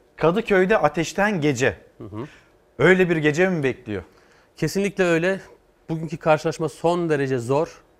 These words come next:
Speaker 2: Özellikle Fenerbahçe açısından şampiyonluk yarışından, e,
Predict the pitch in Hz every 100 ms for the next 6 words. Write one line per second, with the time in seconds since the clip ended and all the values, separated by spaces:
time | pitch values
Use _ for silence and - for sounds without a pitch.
0 | _ 131 131 151 160 - 143 - 139 160
1 | 156 143 147 139 - 135 143 160 - _
2 | - 139 135 135 156 190 196 175 160 -
3 | 165 175 190 - 151 151